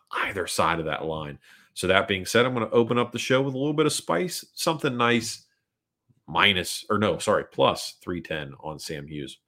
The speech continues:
Why not? Why not? I've, I've got no, eh, small sprinkles, baby. Small sprinkles. All right. Let's see here.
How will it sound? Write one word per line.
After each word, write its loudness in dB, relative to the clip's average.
Why -6
not? -8
Why -4
not? -4
I've, -8
I've -12
got -4
no, -8
eh, -10
small -6
sprinkles, -12
baby. -8
Small -6
sprinkles. -16
All -2
right. -6
Let's -2
see -6
here. -10